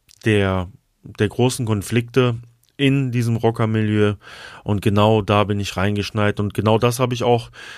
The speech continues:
tatsächlich erlebt. Ich habe gesehen, dass, äh, Menschen massiv angeworben wurden und diese Menschen sich, ohne dafür eigentlich irgendwas zu bekommen, außer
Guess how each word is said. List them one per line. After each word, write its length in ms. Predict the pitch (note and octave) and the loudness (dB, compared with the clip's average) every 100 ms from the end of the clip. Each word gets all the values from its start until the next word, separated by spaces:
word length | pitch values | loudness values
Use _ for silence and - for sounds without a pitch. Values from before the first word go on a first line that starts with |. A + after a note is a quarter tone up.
| - - | -10 -2
tatsächlich 840 | A#2 A#2 A#2+ A#2 B2 A#2 - - _ _ _ - | -2 2 0 2 0 0 -2 -10 _ _ _ 2
erlebt. 580 | A#2 B2 C#3+ - - _ _ _ _ _ _ _ _ - | 4 6 4 0 -8 _ _ _ _ _ _ _ _ -2
Ich 100 | B2+ | -2
habe 100 | A#2+ | 2
gesehen, 500 | C3 A2+ C#3 C#3+ C3 | 0 4 4 2 2
dass, 420 | A#2+ A2 - - _ _ | 0 0 -6 -14 _ _
äh, 80 | A#2+ | -2
Menschen 880 | A2+ A#2+ C3 D3 - D3 C#3+ C#3 - _ _ _ _ _ _ - - | 2 4 4 2 -4 -4 -4 -4 -10 _ _ _ _ _ _ -12 -2
massiv 420 | A#2 A#2+ C#3+ D#3 | 2 2 2 0
angeworben 800 | - D3 C#3+ C3 A#2+ B2 B2+ B2 | 0 0 0 0 2 4 2 0
wurden 440 | A#2 B2+ B2 B2 A#2+ | 0 0 0 -2 -2
und 500 | A#2 A2 G#2+ - - - - - - - - - | 0 0 -2 -6 -18 -20 -20 -20 -20 -20 -20 -4
diese 200 | B2 A#2+ | 2 4
Menschen 800 | B2 B2 C3 - C3 B2 A#2+ A#2 _ _ _ _ _ _ | 4 4 2 -2 -2 0 -2 -8 _ _ _ _ _ _
sich, 420 | A2+ G2+ C3 - | -8 0 2 2
ohne 300 | D3+ D#3 F#3 | 2 4 4
dafür 380 | C3 B2+ B2+ B2+ | 4 2 2 2
eigentlich 240 | A#2+ A#2+ A2 | 2 0 0
irgendwas 320 | C3+ B2+ - | 2 0 0
zu 100 | A2 | -2
bekommen, 440 | G#2 - C3 B2 | 0 2 2 2
außer 500 | F#2+ A2 A#2 A2 G#2+ | 0 0 2 2 0